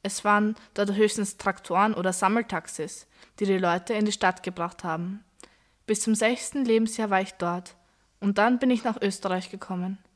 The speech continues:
Ich kann mich schon sehr gut an das Dorf erinnern, aber ich habe einen stärkeren Bezug zu Wien, wo ich seit meiner Jugend lebe.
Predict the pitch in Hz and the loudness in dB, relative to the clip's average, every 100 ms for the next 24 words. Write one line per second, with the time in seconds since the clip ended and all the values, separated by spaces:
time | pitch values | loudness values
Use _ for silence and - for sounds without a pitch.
0 | _ _ _ _ _ _ _ _ _ - | _ _ _ _ _ _ _ _ _ -6
1 | 220 277 277 277 - 220 320 302 202 208 | 0 2 4 2 2 4 4 4 2 0
2 | 214 - 202 196 - 185 208 196 190 185 | -2 0 2 0 0 0 0 -2 -2 -2
3 | 180 - - - _ 196 202 208 220 208 | -2 -6 -16 -20 _ 0 2 2 2 2
4 | 208 202 - 214 226 240 220 - 220 - | 4 2 2 2 2 0 0 -2 -6 -4
5 | - 202 180 180 - _ _ _ 196 202 | -4 -2 -2 -4 -8 _ _ _ 0 2
6 | 214 208 208 208 247 240 202 165 170 170 | 2 2 4 4 4 4 4 2 -4 -4
7 | 180 | -6